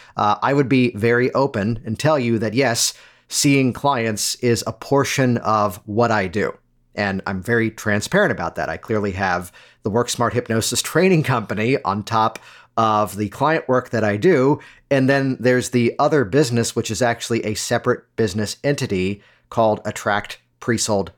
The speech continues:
Clients, which does go out to a much larger audience. And it wasn't quite built to be the sort of higher level, you know,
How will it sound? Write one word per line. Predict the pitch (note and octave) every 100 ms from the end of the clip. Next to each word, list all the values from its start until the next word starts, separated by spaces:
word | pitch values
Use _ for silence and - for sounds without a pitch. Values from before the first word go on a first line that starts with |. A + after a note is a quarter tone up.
| _
Clients, | - E3 G2 - - - _ -
which | - C3
does | E3 E3+
go | E3+
out | D3+ C#3+ -
to | B2+
a | B2 A#2 A2
much | G#2+ A#2 A2+ - -
larger | G2+ A#2 C#3+ D3+ A#2+ A2+ F#2+ _ _
audience. | E3+ F#3+ B2+ B2 A#2+ - - - -
And | D#3
it | -
wasn't | D#3 F#3+ G#3 G#3
quite | - F3 F3 - _
built | - E3 F#3 -
to | -
be | C3 C#3 C#3
the | A#2+
sort | - C3
of | B2 A2+ - - - _ _
higher | B2+ C#3 D3
level, | B2+ C3 B2+ B2 A#2+ A2 _ _ _
you | B2
know, | A#2 G#2 G2+ -